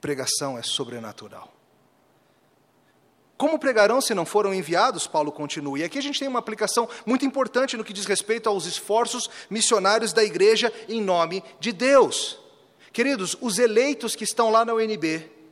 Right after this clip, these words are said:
lá no Camboja, na tribo dos Tembé, ou seja, onde eles estiverem, eles virão à fé em Cristo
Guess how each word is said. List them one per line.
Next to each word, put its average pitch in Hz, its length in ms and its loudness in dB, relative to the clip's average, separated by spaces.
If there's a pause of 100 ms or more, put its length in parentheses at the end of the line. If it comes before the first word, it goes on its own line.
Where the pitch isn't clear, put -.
(300)
lá 208 180 4
no 254 140 0
Camboja, 160 680 0 (300)
na 190 100 4
tribo 254 360 -4
dos 220 180 -4
Tembé, 165 500 2
ou 175 120 0
seja, 262 260 -2
onde 240 140 -2
eles 196 160 -6
estiverem, 202 560 -2 (200)
eles 196 240 2
virão 214 400 -2
à 220 80 2
fé 254 280 0
em 233 120 -2
Cristo 233 540 -6